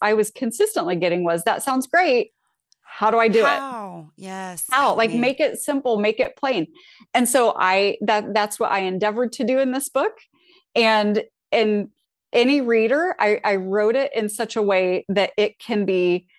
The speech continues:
Speaker 1: applicable to such a wide variety of people living in such wide varieties of places, and that wherever you are,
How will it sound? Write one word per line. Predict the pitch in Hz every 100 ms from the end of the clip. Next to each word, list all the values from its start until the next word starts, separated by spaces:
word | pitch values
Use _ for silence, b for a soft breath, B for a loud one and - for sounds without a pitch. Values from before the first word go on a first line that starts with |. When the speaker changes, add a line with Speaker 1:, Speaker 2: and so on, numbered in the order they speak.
| b -
Speaker 1:
applicable | 214 226 233 226 220
to | 226 233 202 185 175 175 _ _
such | - - 247
a | 277
wide | 226 214 208
variety | 214 196 196
of | 185 185
people | - - 285
living | 208 175 175
in | 175
such | - 214 -
wide | 190 202 196 190
varieties | 190 185 190 190 185
of | 175
places, | 247 262 - 254 247 - b b b
and | 220 220
that | 208
wherever | 202 - - 220 226 240
you | 220 208
are, | 190 190 170 160